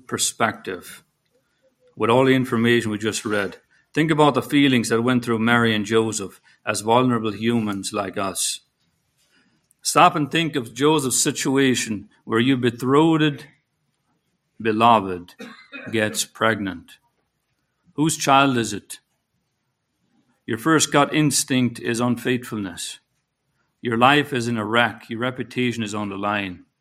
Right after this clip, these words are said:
Brethren, stop and meditate on how much faith Joseph had. He was a mere man with human concerns.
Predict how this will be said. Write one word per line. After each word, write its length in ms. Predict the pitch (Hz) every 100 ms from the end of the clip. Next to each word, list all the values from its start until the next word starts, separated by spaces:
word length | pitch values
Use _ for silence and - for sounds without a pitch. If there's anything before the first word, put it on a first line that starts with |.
| _ _ _ _ _ _ _ _ _ _ _ _ _ _ _ _ _ _ _ _ _ _ _ _ _ - - - - _ _ -
Brethren, 460 | 110 147 147 139
stop 380 | - 151 147 151
and 100 | 131
meditate 600 | 135 143 135 127 123 120
on 100 | 120
how 220 | 110 131 127
much 380 | 123 120 -
faith 320 | - 135 123 107
Joseph 420 | 117 117 110 98
had. 400 | 107 110 95 - _ _ _ _ _ _ -
He 80 | 120
was 140 | 123
a 60 | 127
mere 260 | 143 147
man 540 | 139 139 131 117 107 107
with 140 | 110
human 280 | 131 131 117
concerns. 720 | 110 104 127 117 101 92